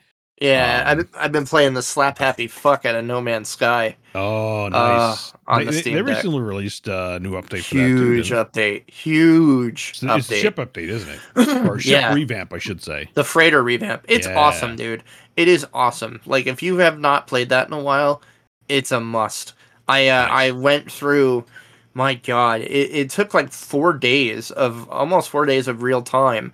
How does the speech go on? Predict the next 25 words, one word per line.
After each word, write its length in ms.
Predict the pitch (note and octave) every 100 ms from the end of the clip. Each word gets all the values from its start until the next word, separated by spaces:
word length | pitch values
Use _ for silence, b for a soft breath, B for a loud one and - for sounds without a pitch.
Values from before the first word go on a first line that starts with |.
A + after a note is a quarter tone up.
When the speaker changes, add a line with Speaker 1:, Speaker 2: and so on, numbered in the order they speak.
| B B B
Speaker 1:
but 120 | - C#3
I 100 | C3+
finally 360 | D#3 C#3+ C#3+
got 160 | C3+ C3
my 80 | B2+
living 340 | B2 B2+ A#2
ship, 360 | - C3+ - -
like, 160 | - A2+
hatched 360 | - B2+ B2+ -
the 80 | A#2+
void 280 | B2 B2+
egg, 440 | B2 B2 A#2+ A#2+ A#2+
Speaker 2:
Ooh. 60 | - b b b b _
Speaker 1:
and 420 | C3 B2+ B2 A#2+
I 180 | B2+ C3
now, 360 | C3 C3 B2+
in 160 | C3 D3
my 140 | C#3
main 260 | C3+ E3 E3
game, 260 | B2+ A#2+ A#2
I 80 |
have 120 | A#2+ A#2+
a 40 |
living 260 | A#2+ A2+ A2+
ship. 320 | - A#2+ -